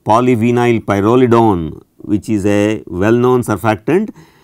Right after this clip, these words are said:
It's a polymer and therefore, it's available in different molecular weights,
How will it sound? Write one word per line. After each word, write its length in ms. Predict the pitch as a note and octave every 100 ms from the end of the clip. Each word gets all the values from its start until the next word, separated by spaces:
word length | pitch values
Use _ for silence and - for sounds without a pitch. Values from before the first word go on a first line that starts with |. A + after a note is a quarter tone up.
| _ _ -
It's 140 | A#2
a 80 | B2+
polymer 560 | - C3 D#3 D#3+ C#3+ C#3+
and 180 | C3 B2
therefore, 560 | C3+ - C3+ C3+ C3+
it's 300 | - A#2+ G2
available 760 | G#2+ A2 C#3 C#3 B2+ C3+ C3+ - -
in 340 | A#2+ B2 A2+
different 380 | G2 - F3+ D#3+
molecular 460 | A#2 A#2 A#2 G#2 F2
weights, 360 | F2 E2 D2